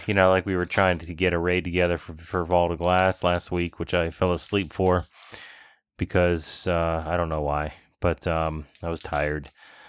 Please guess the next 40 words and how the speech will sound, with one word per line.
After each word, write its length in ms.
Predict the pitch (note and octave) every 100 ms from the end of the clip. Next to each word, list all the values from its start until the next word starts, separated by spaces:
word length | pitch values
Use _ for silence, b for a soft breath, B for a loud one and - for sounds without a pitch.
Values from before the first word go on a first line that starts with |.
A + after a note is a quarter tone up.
| b b b _
But 100 | -
I 100 | F#2+
think 240 | F#2+ A2+ G2
that 100 | G2+
I 60 | G2
would 120 | F#2+
have 120 | F2
done 220 | F#2+ F2+
that 300 | F2 F#2+ G#2+
because 420 | F#2+ E2 F2 F2 F2
why 140 | F2
not, 280 | F#2 A2+ E2+
right? 260 | D#2 E2+ F#2
I 40 |
mean, 180 | F2 E2+
it's 140 | E2+
fun. 380 | - F#2+ D2+ C2 - _ -
And, 720 | E2+ E2+ E2+ E2 E2 E2 D#2
you 180 | - F#2+
know, 240 | F2+ F2+ F2+
so 320 | - G2+ F#2
once 260 | G#2 G2+
a 60 | -
week, 480 | F2+ F#2 F#2+ F#2+ -
you 160 | F#2 F#2+
know, 300 | F2 F2 E2+
if 220 | F#2+ F#2+
that, 320 | - F#2+ G2+ G#2
that's 140 | G2+
fine. 260 | - G2+ G2+
I 60 | F#2+
mean, 220 | F#2+ F#2+
look, 320 | G2+ F2 -
um, 440 | F2+ F2 E2+ E2+ D#2
I 80 | E2+
think 320 | - G#2+ F#2
that 340 | F#2 F2+ E2+ - B B B B B _
the, 640 | - F#2 F2+ F2+ F2 F2 E2+ D#2 B B
the 160 | G#2 F#2
ba-, 120 | E2